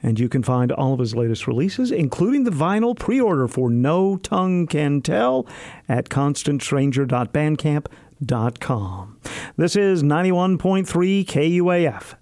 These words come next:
Fayetteville, Fort Smith, Bentonville, and Paris. K U A F is a listener-supported service of the School of Journalism and Strategic Media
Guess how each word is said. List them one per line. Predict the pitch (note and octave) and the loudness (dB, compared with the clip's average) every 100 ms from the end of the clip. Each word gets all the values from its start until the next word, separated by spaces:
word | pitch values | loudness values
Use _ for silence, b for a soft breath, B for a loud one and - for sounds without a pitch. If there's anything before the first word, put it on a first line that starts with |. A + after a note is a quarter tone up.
| - | -8
Fayetteville, | - F#3 G3+ A3 A#3 A#3 - _ _ - | -2 0 2 0 0 -4 -14 _ _ -2
Fort | F3 G3+ | -2 0
Smith, | G#3 A3+ A3+ - b b b - | 0 -2 -4 -14 b b b -4
Bentonville, | E3+ F#3+ E3+ G3 G3 b b b _ - | 0 2 2 0 -2 b b b _ -2
and | B2+ C#4+ | -2 0
Paris. | C4 E3 - - - B B B B | -2 -2 -6 -12 -14 B B B B
K | - D4 | -2 2
U | C4 A#3+ | 2 4
A | A3 | 4
F | A#3 A3 G#3 | 2 2 0
is | F#3+ F#3 F3 | 2 2 2
a | E3+ | 2
listener-supported | F3+ - F3 E3+ C#3+ D3+ C#3 | 2 0 0 0 0 0 0
service | A#2+ F#3 D#3 F#3+ | 0 0 0 0
of | D3+ | -2
the | B2 | -2
School | A#2+ D#3 D3 | -2 0 2
of | C3+ | 2
Journalism | A2+ C#3 C#3 C#3 C#3+ D3 | 2 2 2 2 0 0
and | C#3+ B2 | 0 0
Strategic | A#2+ C#3 A#2+ C#3 B2 A#2+ | 0 -2 0 0 0 0
Media | C#3 C3+ A#2+ | 0 2 0